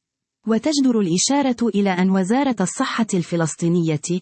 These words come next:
أعلنت عن حصيلة جديدة لضحايا العدوان الإسرائيلي، حيث بلغ عدد الشهداء في القطاع ما مجموعه ثمانمائة وثلاثون قتيلا،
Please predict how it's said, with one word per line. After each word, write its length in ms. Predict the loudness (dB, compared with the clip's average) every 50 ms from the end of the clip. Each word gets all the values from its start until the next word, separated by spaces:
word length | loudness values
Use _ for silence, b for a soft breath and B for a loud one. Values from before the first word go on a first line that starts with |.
| -6 _ _ _ -2
أعلنت 420 | 0 2 2 2 2 2 2 0 0
عن 160 | 0 0 0
حصيلة 500 | 0 -2 -4 0 0 0 2 2 0 0 0
جديدة 680 | 0 0 0 0 0 2 2 2 2 2 0 0 2 0
لضحايا 640 | 2 2 2 0 0 -2 0 0 0 2 2 2 2
العدوان 500 | 2 0 0 0 2 2 2 4 4 2
الإسرائيلي، 880 | 2 0 -2 -4 -2 -2 -2 0 0 0 0 2 0 0 0 0 -2 -2 -4 _ _ _ _ _
حيث 340 | -4 0 0 0 2 0 0
بلغ 320 | 2 2 2 2 2 0
عدد 360 | 0 2 2 2 2 2 0
الشهداء 720 | 0 0 0 -2 0 0 0 0 2 2 0 2 0 0
في 120 | -2 -2 -4
القطاع 580 | -4 -2 -4 -4 -2 0 0 0 0 -2 -4 -6 -10 _ _ _ _ _ _
ما 140 | 0 2 2
مجموعه 580 | 2 2 2 2 2 2 4 2 2 2 2 0
ثمانمائة 720 | 0 0 0 2 2 2 2 4 4 2 2 2 0 0
وثلاثون 760 | 0 0 -2 0 0 0 0 0 0 0 0 0 2 2 2
قتيلا، 640 | 2 0 -4 -2 0 -2 0 0 2 0 0 0